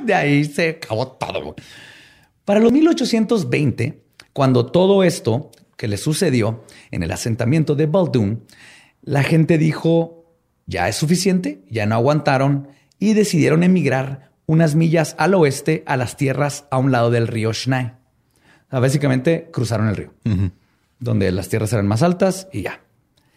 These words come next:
Speaker 1: Entre los pioneros sobrevivientes que se trasladaron estaba Daniel MacDonald y su esposa Flora, originarios de Kirklandshire,
Speaker 2: Ujú.
Speaker 1: y su hijo John MacDonald,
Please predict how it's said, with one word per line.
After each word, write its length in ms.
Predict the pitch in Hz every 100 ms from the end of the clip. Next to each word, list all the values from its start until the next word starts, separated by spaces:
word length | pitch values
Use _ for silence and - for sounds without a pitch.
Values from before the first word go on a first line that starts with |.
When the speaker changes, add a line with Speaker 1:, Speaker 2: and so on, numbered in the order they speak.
| _ _ _ _ _ _ _
Speaker 1:
Entre 400 | 233 285 302 320
los 200 | 277 -
pioneros 520 | - 165 147 180 214
sobrevivientes 960 | - 196 208 208 180 147 113 95 92 -
que 80 | 120
se 140 | 139
trasladaron 800 | 135 160 165 160 131 110 110 120 -
estaba 520 | 139 - 151 160 160 -
Daniel 320 | 123 123 127
MacDonald 520 | 123 120 151 139 110 - _ _ - _ - - -
y 180 | 202 214
su 120 | -
esposa 440 | 160 - 120 120 120
Flora, 400 | - 160 131 - - _ _ _ -
originarios 680 | 196 233 - 196 165 185 156
de 140 | 147
Kirklandshire, 840 | - 208 - 170 - 123 123 139 156 _ _ _ _ 117
Speaker 2:
Ujú. 180 | 101 98
Speaker 1:
y 100 | 226
su 160 | 175 170
hijo 400 | 151 175 175 -
John 240 | 110 92 -
MacDonald, 500 | 110 104 123 113